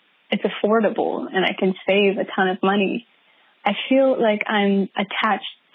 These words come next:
to someone who's toxic still. And I feel like I have to stay attached to this person, even though I know I don't have to. I just live so close to them still. And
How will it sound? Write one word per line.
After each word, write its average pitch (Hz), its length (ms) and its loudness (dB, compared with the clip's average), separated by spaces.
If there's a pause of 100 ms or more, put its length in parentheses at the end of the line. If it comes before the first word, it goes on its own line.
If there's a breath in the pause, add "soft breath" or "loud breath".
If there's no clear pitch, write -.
to 214 60 0 (100)
someone 196 480 2 (180)
who's 208 200 2 (220)
toxic - 460 -4 (140)
still. - 340 -4 (100)
And 202 100 2
I 202 120 0
feel 220 100 2
like 208 140 0
I 202 100 0 (120)
have 196 180 -4 (100)
to 214 160 -4
stay 196 160 2
attached 190 480 -4
to 196 100 2
this 190 180 -18
person, 202 500 0
even 214 260 2
though 226 100 2
I 247 120 2
know 226 120 4
I 214 100 2
don't 226 340 -2
have 233 180 -2 (200)
to. 208 200 2 (420 loud breath)
I 220 80 0
just 240 200 -2
live 254 200 4 (100)
so 233 100 2
close 208 280 -2 (100)
to 208 80 0
them 190 180 -2 (120)
still. - 240 -8 (1200)
And 208 380 2